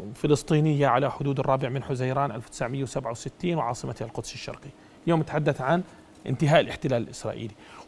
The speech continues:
وهذه رسالة للتغير الذي جرى في إسرائيل، اليمين، صعود اليمين ونتنياهو. كأن الملك يوجه هذه الرسالة بأننا نستطيع أن نوسع بكار أحيانًا مطالبنا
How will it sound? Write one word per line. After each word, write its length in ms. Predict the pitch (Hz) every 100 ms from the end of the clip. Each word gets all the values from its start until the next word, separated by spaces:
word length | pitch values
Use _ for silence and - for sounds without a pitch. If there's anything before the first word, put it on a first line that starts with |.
| -
وهذه 540 | 185 262 339 240 226
رسالة 420 | 196 - 285 254
للتغير 520 | 240 202 - 220 254 214
الذي 260 | 175 156
جرى 240 | 139 180 156
في 160 | -
إسرائيل، 520 | - 175 233 302 139 117 -
اليمين، 340 | 160 226 277
صعود 300 | 147 175 220
اليمين 340 | 180 160 160 170
ونتنياهو. 520 | 139 143 175 170 123 - - - -
كأن 200 | 214 233
الملك 340 | 208 214 -
يوجه 440 | 190 180 156 143
هذه 480 | 165 156 135 143 127
الرسالة 480 | 127 135 - 180 160
بأننا 580 | 147 113 143 139 139 139 - - -
نستطيع 520 | 156 - 165 - 170 123
أن 80 |
نوسع 380 | 135 139 - 127
بكار 480 | 117 127 - 139 135 - - - -
أحيانًا 340 | - 151 143
مطالبنا 720 | 135 127 123 123 131 127 131